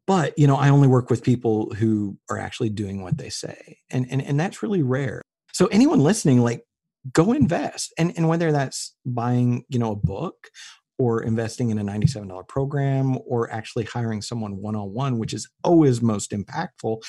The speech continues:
like, go and do that. There's nothing wrong with acknowledging that you don't know everything, 'cause I don't know everything.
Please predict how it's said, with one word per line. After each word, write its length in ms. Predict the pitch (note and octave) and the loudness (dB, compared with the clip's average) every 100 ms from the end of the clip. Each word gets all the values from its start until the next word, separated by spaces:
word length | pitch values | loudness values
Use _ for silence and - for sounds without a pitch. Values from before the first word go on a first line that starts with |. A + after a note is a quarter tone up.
| - - - | -16 -14 -10
like, 180 | E3 - | -10 -8
go 220 | D3+ G#3 | -2 0
and 200 | G3+ D#3 | 0 -2
do 240 | E3 A3 | -4 -4
that. 260 | - - - - - - | -8 -14 -16 -20 -16 -4
There's 140 | F#3 | -2
nothing 560 | F3 B3 C4 F#3+ A#2+ G2+ | 0 -2 0 2 2 0
wrong 760 | G#2+ A#2+ E3+ A2+ G2 F#2+ G2 - _ _ | -4 -2 -2 -4 -6 -10 -14 -18 _ _
with 200 | B2+ B2 | -2 0
acknowledging 580 | B2+ A#2+ A#2+ A#2+ A#2 A2 | 0 0 0 0 0 -2
that 140 | G#2+ | -2
you 80 | A2+ | -6
don't 240 | G#2+ G#2 G#2 | -6 -8 -8
know 160 | B2 | -8
everything, 340 | C#3+ - - G#2+ | -8 -12 -16 -12
'cause 140 | C#3 | -6
I 140 | C4 | -2
don't 200 | G4+ C#4 | 0 0
know 140 | B2 G#2 | 0 -2
everything. 520 | F#2 F2 - - C#3+ | -4 -14 -16 -18 -20